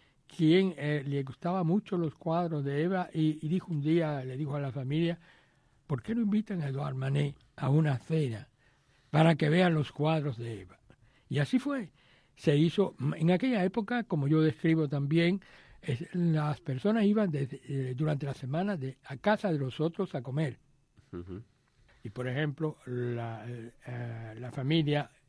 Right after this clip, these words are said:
Speaker 1: eh, González, la familia de Emmanuel González, su esposa, recibían sus amigos los martes. Edouard Manet,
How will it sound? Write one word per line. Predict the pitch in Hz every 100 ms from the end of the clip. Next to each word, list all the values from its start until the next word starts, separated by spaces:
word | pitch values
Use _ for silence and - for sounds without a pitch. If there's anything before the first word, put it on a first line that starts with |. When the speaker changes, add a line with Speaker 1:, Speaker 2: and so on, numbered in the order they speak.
| _
Speaker 1:
eh, | 151 135 131 123
González, | 113 120 117 127 135 214 -
la | 123 117
familia | 123 113 131 127 123 - - - _ -
de | 117 123 120 120 135
Emmanuel | 127 127 127
González, | 123 117 139 131 127
su | 120
esposa, | - - 156 - -
recibían | 160 160 - 147 175 156
sus | 127 117 127
amigos | 127 160 156 - _ -
los | 151 180 165 -
martes. | 127 127 101 _ - - - - - - _ -
Edouard | 135 131 143
Manet, | 139 135 143 170 214